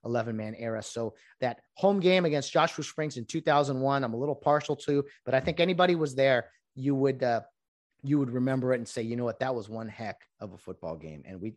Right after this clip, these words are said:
we, we sent the eight-man era out in style with a huge upset of Joshua Springs. I put this game higher, but there's been some other great games than eleven-man that I wanna talk about. Uh, number four, Mission Prep in two thousand twelve. Now,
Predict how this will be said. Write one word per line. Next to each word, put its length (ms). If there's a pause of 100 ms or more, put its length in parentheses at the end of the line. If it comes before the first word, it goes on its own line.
we, 200 (380)
we 80
sent 320
the 160
eight-man 340
era 220
out 220
in 80
style 420
with 120
a 40
huge 300
upset 460 (280)
of 160
Joshua 440
Springs. 380
I 100
put 240
this 140
game 220
higher, 320
but 160
there's 160
been 140
some 160
other 160
great 240
games 220
than 80
eleven-man 480
that 80
I 20
wanna 200
talk 240
about. 220 (360)
Uh, 80
number 240
four, 440 (160)
Mission 360
Prep 460
in 200
two 320
thousand 520
twelve. 480
Now, 280